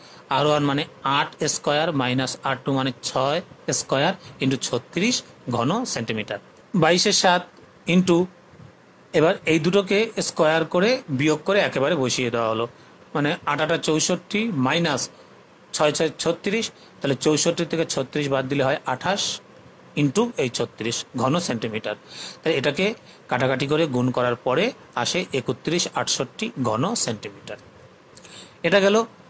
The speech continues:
বড় ফাঁপা চোঙের আয়তনটা। এইটাকে গলিয়ে ছোট চোঙ করা হবে,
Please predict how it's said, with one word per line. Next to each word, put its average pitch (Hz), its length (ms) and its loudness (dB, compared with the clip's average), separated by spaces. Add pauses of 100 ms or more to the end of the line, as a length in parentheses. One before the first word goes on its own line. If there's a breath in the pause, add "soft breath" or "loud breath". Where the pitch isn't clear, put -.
(200)
বড় 156 280 6 (120)
ফাঁপা 139 300 0
চোঙের 175 320 0 (320)
আয়তনটা। 113 560 -2 (520 loud breath)
এইটাকে 190 360 4
গলিয়ে 185 340 2
ছোট 185 260 0
চোঙ 156 260 0
করা 113 220 0
হবে, 113 240 -2